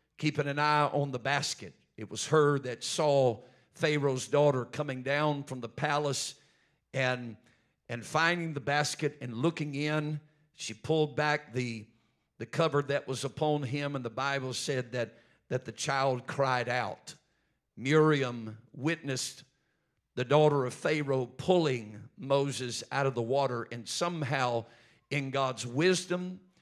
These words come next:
and his power and his foresight, he allowed Miriam to negotiate Moses being taken care of by, not by Pharaoh's daughter, but by Jochebed, Jochebed,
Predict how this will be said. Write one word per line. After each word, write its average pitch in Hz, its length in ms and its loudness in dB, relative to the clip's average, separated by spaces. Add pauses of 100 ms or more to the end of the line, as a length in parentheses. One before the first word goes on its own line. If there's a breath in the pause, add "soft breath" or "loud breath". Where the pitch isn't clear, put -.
(300 soft breath)
and 120 160 -4
his 127 240 -2
power 131 760 0 (640)
and 127 160 -4
his 123 200 -4
foresight, 151 840 -2 (720)
he 151 300 -2
allowed 143 760 4
Miriam 143 760 4
to 151 120 0
negotiate 135 1120 0 (1500)
Moses 156 560 2
being 135 340 -2
taken 156 400 -2
care 151 300 2
of 127 320 0
by, 127 300 0
not 151 340 2
by 131 180 2
Pharaoh's 143 640 0
daughter, 135 460 4
but 139 260 -2
by 120 160 0
Jochebed, 123 840 -4 (140)
Jochebed, 117 720 -2